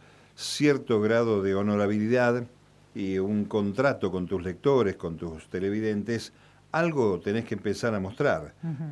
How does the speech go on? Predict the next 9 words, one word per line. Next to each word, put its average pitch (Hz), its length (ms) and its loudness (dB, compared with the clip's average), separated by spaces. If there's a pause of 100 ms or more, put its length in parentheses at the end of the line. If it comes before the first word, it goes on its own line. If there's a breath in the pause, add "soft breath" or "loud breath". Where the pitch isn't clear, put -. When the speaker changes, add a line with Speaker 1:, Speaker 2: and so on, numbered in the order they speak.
Speaker 1:
Hay 113 300 -2
tres 135 380 0
años 147 360 0
de 104 60 -2
una 117 200 2
cerrazón, 123 800 0 (380 soft breath)
eh, 98 240 -2
realmente 113 540 2
infame 104 680 2